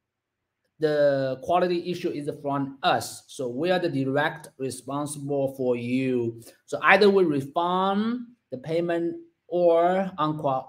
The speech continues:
unqualified products. So that's how it, uh, works. After you accept our, uh,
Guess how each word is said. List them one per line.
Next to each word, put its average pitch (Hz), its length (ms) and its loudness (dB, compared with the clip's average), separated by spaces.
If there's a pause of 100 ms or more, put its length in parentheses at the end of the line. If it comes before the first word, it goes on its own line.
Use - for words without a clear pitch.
(120)
unqualified 139 600 -2 (100)
products. - 540 -6 (800)
So 147 300 -4
that's 165 280 0
how 165 200 0
it, 160 160 0
uh, 165 300 4
works. 214 580 -2 (680)
After 240 400 6
you 202 840 2
accept 196 460 -4
our, 151 280 -4
uh, 165 200 -6